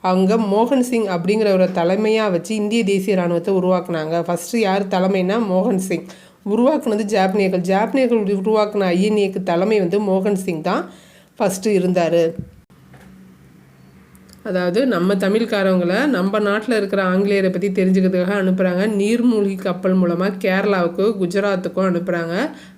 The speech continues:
பர்மா காடுகள் வழியாவும் இந்தியாவுக்கு ஆள்களை அனுப்புறாங்க. அதுல நிறைய பேரை சிறைப்பிடிச்சிட்டாங்க. சென்னைக்கு வந்து நிறைய,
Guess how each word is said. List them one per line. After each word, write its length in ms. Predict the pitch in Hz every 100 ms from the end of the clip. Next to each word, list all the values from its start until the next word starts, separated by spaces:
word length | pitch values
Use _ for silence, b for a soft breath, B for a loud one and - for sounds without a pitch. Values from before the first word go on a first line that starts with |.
| -
பர்மா 360 | 196 196 247 254
காடுகள் 520 | 254 196 202 240 196
வழியாவும் 440 | 180 175 175 202
இந்தியாவுக்கு 560 | 233 190 190 202 175 208
ஆள்களை 420 | 185 180 175 185
அனுப்புறாங்க. 560 | 180 170 175 170 156 156
அதுல 480 | 170 160 185 202
நிறைய 220 | 180 202 190
பேரை 220 | 190 202 190
சிறைப்பிடிச்சிட்டாங்க. 720 | 196 202 185 170 - 160 165 262 B B B -
சென்னைக்கு 500 | - 214 240 247 196
வந்து 480 | 180 180 185 302 330
நிறைய, 420 | 196 190 196